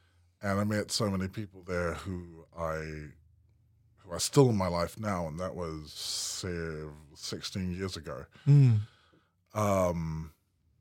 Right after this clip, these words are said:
Speaker 1: and it all just kind of grew from there. I just suddenly met all these people in different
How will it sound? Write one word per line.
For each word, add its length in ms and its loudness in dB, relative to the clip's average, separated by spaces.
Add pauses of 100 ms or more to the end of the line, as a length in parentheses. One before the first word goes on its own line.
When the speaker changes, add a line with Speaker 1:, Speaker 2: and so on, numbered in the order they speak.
(1000)
Speaker 1:
and 200 2
it 20 4
all 200 6
just 220 0
kind 240 2
of 220 -2
grew 200 -2
from 240 -2
there. 260 2
I 60 -2
just 240 -8
suddenly 360 -4
met 280 -6
all 220 -16
these 260 -20
people 560 -6 (600)
in 360 0
different 520 -2